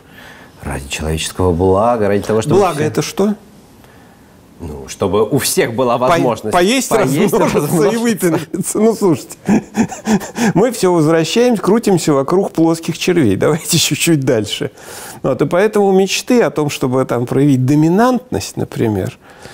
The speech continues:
Speaker 2: Ну, например, вот вы ездите на простом, незатейливом Порше, да? Ну, вот. А вам хочется всё-таки, как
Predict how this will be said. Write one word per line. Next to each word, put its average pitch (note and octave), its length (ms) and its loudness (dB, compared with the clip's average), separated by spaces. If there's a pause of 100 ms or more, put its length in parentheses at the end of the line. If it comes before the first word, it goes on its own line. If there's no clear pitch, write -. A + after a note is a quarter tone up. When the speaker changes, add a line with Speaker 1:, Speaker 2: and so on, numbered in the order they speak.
(300)
Speaker 2:
Ну, B3 160 2
например, C3 480 0
вот A#2 240 -2
вы C#3+ 200 0
ездите C#3 760 0
на A2+ 400 -2
простом, G3+ 680 0
незатейливом C3+ 840 2
Порше, - 600 -6
да? C4+ 200 0 (1000)
Ну, G#2+ 240 -2
вот. - 300 -8
А B2+ 480 -2
вам A3+ 240 -2
хочется - 560 -2
всё-таки, A#2 520 -2 (380)
как - 280 -8